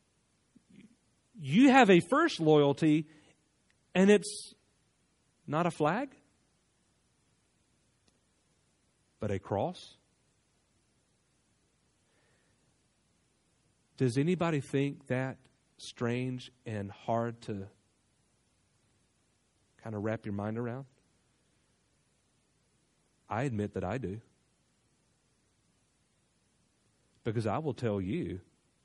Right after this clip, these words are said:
I serve God first,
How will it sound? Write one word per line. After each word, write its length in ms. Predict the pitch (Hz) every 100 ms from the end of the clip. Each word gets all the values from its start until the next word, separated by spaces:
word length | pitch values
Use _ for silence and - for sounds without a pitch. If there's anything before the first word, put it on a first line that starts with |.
| _ _ _ _ _ -
I 180 | 113
serve 400 | 160 - 110 101
God 440 | 98 110 165 - - _ _ _ _ _ _ _
first, 720 | - - 165 - - - -